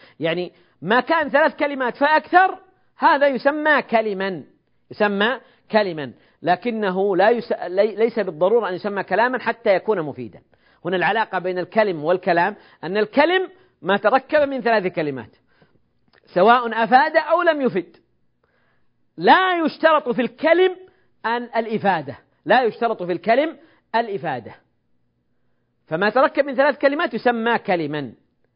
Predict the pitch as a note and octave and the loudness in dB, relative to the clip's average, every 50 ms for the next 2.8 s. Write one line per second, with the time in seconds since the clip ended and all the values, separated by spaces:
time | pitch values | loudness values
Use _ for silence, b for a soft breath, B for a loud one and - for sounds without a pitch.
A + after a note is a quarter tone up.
0 | _ _ _ _ _ _ _ _ E3+ G3 G#3+ C4 C4+ C4+ - F4 F#4+ G4 F#4+ F#4+ | _ _ _ _ _ _ _ _ 0 4 4 4 4 6 4 2 2 2 0 -2
1 | F#4 F4+ E4+ C4+ A3+ D#4+ E4 F4 D#4 F4 F4 F#4+ F4+ C#4+ - - B3 B3 B3 B3 | -2 -4 -4 -2 0 2 2 2 4 4 4 4 2 -4 -4 -4 -4 -4 -2 -4
2 | B3 B3 B3+ C4 B3 A#3 A3+ G3 - F3 D#3+ C3+ A#2+ G2 F#2 | -2 0 0 0 0 0 -4 -4 -4 -4 -4 -4 -6 -8 -14